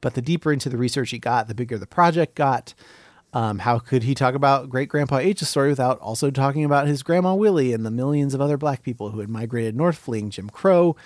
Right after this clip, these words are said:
Um, and if he mentioned the Great Migration, he'd have to talk about the cities that took that flock in. He'd have to talk about Harlem. And how could he talk about Harlem without mentioning his father's heroin addiction, the stints in prison, the criminal record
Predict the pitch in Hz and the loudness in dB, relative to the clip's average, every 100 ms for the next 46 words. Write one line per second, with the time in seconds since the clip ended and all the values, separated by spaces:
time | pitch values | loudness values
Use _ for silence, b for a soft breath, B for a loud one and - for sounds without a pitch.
0 | B B B - 120 117 110 110 104 117 | B B B -10 -4 -4 -4 -8 -8 -4
1 | 120 117 110 107 104 92 92 110 175 175 | -4 -4 -6 -8 -8 -10 -12 0 2 2
2 | 165 120 98 117 117 110 107 98 110 - | 0 -2 -4 -6 -6 -6 -6 -8 -6 2
3 | 185 170 135 113 - 110 85 - 82 - | 4 4 0 -4 -8 -8 -10 -10 -12 -12
4 | - 147 143 117 92 - 120 101 107 73 | -4 -2 0 -2 -6 -10 -8 -8 -10 -14
5 | - 156 147 131 113 104 107 123 117 160 | -2 2 2 2 -2 -4 -6 -6 -4 -2
6 | 170 196 214 - 302 202 135 113 98 107 | 0 0 -2 0 2 4 0 -2 -6 -8
7 | 113 131 139 147 - 175 202 190 277 196 | -8 -4 -2 -4 -2 0 0 2 4 4
8 | 160 127 113 107 - 101 98 - 160 190 | 4 2 -2 -4 -8 -10 -8 -6 -4 -4
9 | 180 262 180 131 135 214 196 139 131 131 | -4 -4 -2 -2 -2 -2 0 0 0 0
10 | 127 | -2